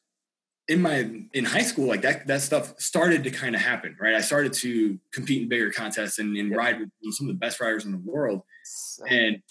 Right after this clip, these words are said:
Speaker 1: it was a fucking dream come true. But the thing was, it was like, I'm traveling, I'm going to contests and stuff. I'm missing a lot of school.
Speaker 2: Yeah.
Speaker 1: So my, my grades are suffering. I didn't wanna be there. Like, the times that I were, was there, like,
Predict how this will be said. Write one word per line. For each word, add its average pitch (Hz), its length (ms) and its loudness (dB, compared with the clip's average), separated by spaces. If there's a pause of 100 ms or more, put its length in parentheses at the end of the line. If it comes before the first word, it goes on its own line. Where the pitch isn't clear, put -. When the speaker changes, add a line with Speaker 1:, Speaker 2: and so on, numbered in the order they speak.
(160)
Speaker 1:
it 151 80 4
was 165 420 2 (720)
a - 40 -12
fucking 165 360 -2
dream 175 240 4
come 143 240 0
true. 226 280 0
But 139 260 0
the 131 60 -2
thing 180 320 4
was, 190 300 2
it 160 60 4
was 139 160 -4
like, 127 300 -2 (260)
I'm 135 100 -2
traveling, 143 420 2
I'm 143 80 0
going 143 180 0
to - 60 -8
contests 131 320 -4
and 127 100 -4
stuff. 131 320 -2
I'm 131 120 2
missing 170 240 2
a 104 60 0
lot 117 200 0
of - 60 -2
school. - 460 -4 (220)
Speaker 2:
Yeah. 120 220 2
Speaker 1:
So - 180 -6 (1080)
my, 117 240 4
my 104 200 0
grades 117 300 2
are 117 60 -4
suffering. 120 460 -2
I 117 80 2
didn't 175 160 4
wanna 107 160 0
be 117 220 0
there. 131 240 2
Like, 107 160 0
the 113 120 -2
times 135 260 -4
that 110 120 -2
I 95 60 0
were, 113 320 -4
was 117 320 -2
there, 139 240 0
like, 101 240 -2